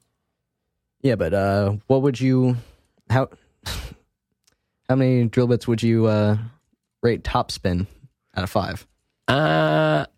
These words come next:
Speaker 2: I'm gonna give him, well, he doesn't have any drill bits. He's got, like, nose cone pairs, and I'm
Speaker 1: Yeah.
Speaker 2: gonna give him three nose cone pairs out of five, which is six out of ten nose cones that you can possibly get. Or,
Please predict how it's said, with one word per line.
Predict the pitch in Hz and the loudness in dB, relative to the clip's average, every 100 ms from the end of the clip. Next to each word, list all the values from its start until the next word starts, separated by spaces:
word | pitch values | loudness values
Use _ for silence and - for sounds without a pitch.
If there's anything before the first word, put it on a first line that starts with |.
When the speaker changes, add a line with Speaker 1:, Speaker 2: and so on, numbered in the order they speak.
| _ - | _ 0
Speaker 2:
I'm | 196 | 2
gonna | 269 | 2
give | 226 214 | 2 2
him, | 202 180 160 151 | 4 4 4 4
well, | 135 143 139 | 4 2 -2
he | - _ _ | -8 _ _
doesn't | 202 247 | 0 2
have | 269 | 4
any | 214 | 4
drill | 135 165 | 4 2
bits. | 139 107 | 2 0
He's | 127 120 | 0 2
got, | 160 | 2
like, | 147 110 | 2 2
nose | 117 120 131 135 - | 2 4 4 2 2
cone | 147 127 | 2 2
pairs, | 117 123 117 135 156 147 - - | 4 2 4 2 0 -2 -8 0
and | 123 | 2
I'm | 147 | 4
Speaker 1:
Yeah. | 170 | 4
Speaker 2:
gonna | |
give | 151 151 | 4 4
him | 143 135 127 120 - _ _ _ _ _ | 4 4 2 0 -6 _ _ _ _ _
three | - 156 175 180 165 | 0 4 6 4 4
nose | 151 156 156 | 4 4 2
cone | - 143 135 131 | 2 2 4 4
pairs | 143 123 117 113 110 110 - _ _ 113 | 2 4 4 4 2 -4 -16 _ _ -2
out | 113 | 0
of | 104 | 0
five, | - 113 117 120 117 | 0 0 0 0 0
which | 113 120 | 0 2
is | 113 107 - _ _ | 2 0 -4 _ _
six | - - 139 143 - | -20 -4 0 0 0
out | 139 120 | 0 0
of | 104 | 2
ten | 123 120 127 143 - - _ _ _ _ _ | 2 2 2 0 -2 -20 _ _ _ _ _
nose | 123 127 135 | 2 2 2
cones | - 147 143 131 | 2 2 2 2
that | |
you | 117 | 2
can | 117 | 2
possibly | 127 117 - 120 | 2 0 0 0
get. | 120 131 147 _ - - | 2 2 -2 _ -14 -2
Or, | 110 101 | 0 0